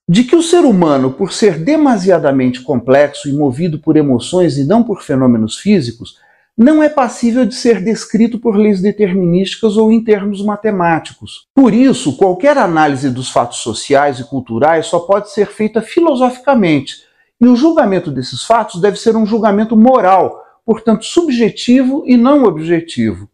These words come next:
É por isso que ideologias políticas e agendas partidárias entram com tanta facilidade no discurso das ciências humanas.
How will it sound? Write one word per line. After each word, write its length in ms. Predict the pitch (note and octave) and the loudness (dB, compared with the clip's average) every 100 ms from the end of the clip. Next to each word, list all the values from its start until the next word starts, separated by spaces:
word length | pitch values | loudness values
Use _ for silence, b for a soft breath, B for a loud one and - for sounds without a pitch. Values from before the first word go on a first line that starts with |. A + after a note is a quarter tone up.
| _ F#3+ | _ 0
É 80 | |
por 260 | G3+ A#3+ E3 | 2 2 4
isso 320 | B3 C4 G3+ | 2 2 -4
que 160 | - G#3+ | 0 0
ideologias 640 | E3+ E3+ D3+ C3+ C3+ B2 | 4 4 4 0 0 0
políticas 680 | - C3 C3+ F#3 - - B2+ | 0 -2 0 0 -2 -4 0
e 40 | C#3 | 0
agendas 380 | A#2+ D#3 C#3+ | 0 -2 -2
partidárias 720 | - B2 - A#2+ D3+ D#3+ E3 E3 | -2 -4 -4 -2 0 0 -2 -4
entram 280 | D#3+ D#3+ | -6 -6
com 200 | D3 D#3+ | -4 -6
tanta 360 | C3+ B3+ D4 C4 | -2 0 0 -2
facilidade 760 | A3 G3 G3+ F3 C#3+ D3 D#3 D#3+ | -6 -10 -4 -4 0 0 0 -6
no 160 | E3 | -8
discurso 580 | D3+ D3+ - A3 - F3 | -8 -14 -6 -6 -6 -6
das 200 | E3+ F3 | -6 -6
ciências 400 | D#3 D3 D#3+ D3 | -6 -6 -6 -6
humanas. 640 | D#3 B2+ G#2 G2 - - | -4 -2 -2 -6 -10 -20